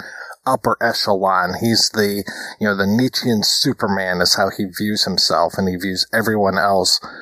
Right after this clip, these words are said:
below him, and he's basically trying to find maybe his equal.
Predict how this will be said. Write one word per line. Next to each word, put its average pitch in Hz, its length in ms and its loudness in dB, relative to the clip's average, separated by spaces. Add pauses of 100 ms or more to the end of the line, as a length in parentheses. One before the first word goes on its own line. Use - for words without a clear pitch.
(160)
below 101 400 2
him, 92 440 0
and 101 120 0
he's 98 180 -4 (120)
basically 120 420 0
trying 104 540 0
to 98 60 0
find 95 480 0
maybe 98 340 -2
his 98 280 0
equal. 98 520 0